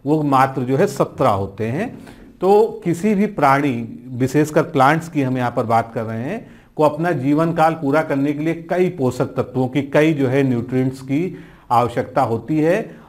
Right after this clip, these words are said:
और ये न्यूट्रिएंट्स कहाँ मिलते हैं? उसको बाहर से मिलते हैं। जैसे पौधे प्रकाश संश्लेषण की क्रिया द्वारा अपना भोजन बनाते हैं और वो स्वयं बनाते हैं, इसीलिए वो जो है उत्पादक कहलाते हैं।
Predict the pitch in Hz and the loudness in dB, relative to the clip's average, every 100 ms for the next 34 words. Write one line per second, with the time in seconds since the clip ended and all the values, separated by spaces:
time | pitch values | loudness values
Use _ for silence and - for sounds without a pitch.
0 | - 135 147 147 139 139 156 165 - 139 | -2 2 4 4 4 4 2 0 0 -2
1 | 147 160 156 151 165 175 214 - 180 127 | 0 0 -2 0 2 2 0 0 -2 2
2 | 135 127 139 - 110 104 101 104 92 90 | 4 6 4 2 -6 -6 -6 -6 -6 -10
3 | - - - - 117 139 160 170 156 135 | -16 -20 -20 -6 0 2 2 2 4 6
4 | 143 147 131 131 135 135 135 - 123 151 | 4 0 -2 2 2 2 -6 -4 -6 -4
5 | 143 151 139 120 120 135 123 123 131 131 | -4 -6 -6 -4 0 0 2 0 0 -2
6 | 127 90 110 113 147 127 117 117 135 135 | -4 -4 -4 -2 -2 0 0 -2 0 0
7 | 151 220 - - - - - 120 123 123 | -2 -4 -8 -20 -20 -20 -2 4 6 4
8 | 127 - _ _ - 131 123 127 131 139 | 0 -10 _ _ -2 4 4 6 6 6
9 | 139 135 131 147 139 143 127 127 117 117 | 6 4 4 4 4 4 2 0 0 0
10 | 127 127 110 117 123 113 - 110 104 139 | -2 -4 2 4 4 2 0 0 2 -2
11 | - 131 127 127 127 135 143 240 | -2 0 2 2 0 -2 -2 -4